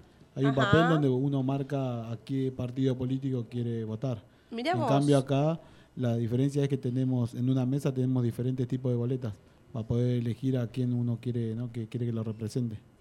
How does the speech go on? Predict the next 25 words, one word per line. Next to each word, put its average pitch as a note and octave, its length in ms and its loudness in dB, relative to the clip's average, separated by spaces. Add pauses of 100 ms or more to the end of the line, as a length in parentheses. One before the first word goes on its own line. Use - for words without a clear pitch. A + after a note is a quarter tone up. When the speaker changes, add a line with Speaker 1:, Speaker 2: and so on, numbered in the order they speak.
(440)
Speaker 2:
Mirá C4+ 260 2
vos, D#4+ 180 2
no D#4 100 -2
sabía D4+ 440 0
eso, G3+ 240 -4
por G#3 160 -2
eso C#4+ 160 -2
está C#4 180 0
bueno. C4+ 420 0 (460)
No, G#4 100 2
y F#4 100 4
encima E4+ 500 4 (120)
también B3 280 0
hay D4+ 80 2
mucha C4+ 280 -2
gente C#4 320 -4
que A3 120 -4
no A3 100 -4
sabe C#4 400 4
y B3+ 80 0
nos G#3+ 240 -4
ha A3+ 100 2
pasado C4 440 2
estar B3+ 260 0
ahí B3 500 -2